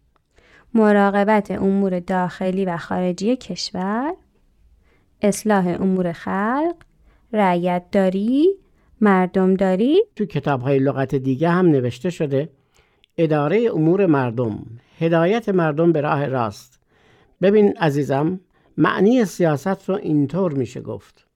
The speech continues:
Speaker 2: تدابیری که باعث اصلاح و اداره صحیح مملکت می‌شه. تدابیر و روش‌های مدیریت.
Speaker 1: خب اینا که خوبه، پس چرا نباید تو سیاست دخالت کرد؟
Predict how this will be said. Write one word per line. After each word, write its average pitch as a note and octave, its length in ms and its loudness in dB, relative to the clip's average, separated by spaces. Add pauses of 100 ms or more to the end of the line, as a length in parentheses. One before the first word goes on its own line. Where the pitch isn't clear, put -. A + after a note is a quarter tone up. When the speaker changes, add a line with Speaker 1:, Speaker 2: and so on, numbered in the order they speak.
(460)
Speaker 2:
تدابیری F#3 680 2
که D#3+ 200 0
باعث D3 480 -4 (100)
اصلاح D#3+ 640 -4
و E3+ 140 -6
اداره C#3 520 0
صحیح E3 600 -4
مملکت C#3+ 720 0
می‌شه. G2+ 320 -16 (720)
تدابیر D#3 640 0
و F#3+ 40 0
روش‌های C3+ 680 -2
مدیریت. B2 800 -2 (280)
Speaker 1:
خب - 280 -2
اینا B4 240 6
که B4+ 120 2
خوبه، F#3 420 -2
پس D#4+ 220 -4
چرا F4 240 0
نباید G#3 460 -2
تو B3+ 120 -10
سیاست A#3+ 500 -4
دخالت C4+ 500 -2
کرد؟ C#4+ 380 -4